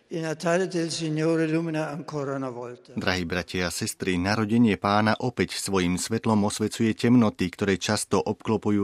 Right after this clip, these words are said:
Speaker 2: náš svet a naše srdcia, a prináša nádej i radosť. Odkiaľ vychádza toto svetlo? Z betlehemskej maštale, kde pastieri našli Máriu a Jozefa i dieťa uložené v jasliach. Stojac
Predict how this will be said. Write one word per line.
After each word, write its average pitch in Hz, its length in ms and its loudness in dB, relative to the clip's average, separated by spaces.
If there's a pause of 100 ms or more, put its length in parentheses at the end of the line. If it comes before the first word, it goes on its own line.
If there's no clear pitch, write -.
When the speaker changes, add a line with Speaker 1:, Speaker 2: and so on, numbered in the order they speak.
Speaker 2:
náš 90 320 0
svet 98 320 -2
a 107 80 -2
naše 92 240 0
srdcia, 104 560 -2
a - 320 -8
prináša 120 560 4
nádej 98 480 2
i 98 160 -2
radosť. 80 480 -4 (480)
Odkiaľ 107 480 0
vychádza 101 480 0
toto 98 240 -4
svetlo? 92 480 -4 (280)
Z 87 80 -12
betlehemskej 92 640 -2
maštale, 101 560 0
kde 95 160 -2
pastieri 90 480 -2
našli 90 320 -2
Máriu 95 480 2
a - 160 -2
Jozefa 101 560 0
i 104 80 -2
dieťa 107 560 0
uložené 95 560 0
v 98 80 2
jasliach. 92 460 0 (580)
Stojac 143 480 0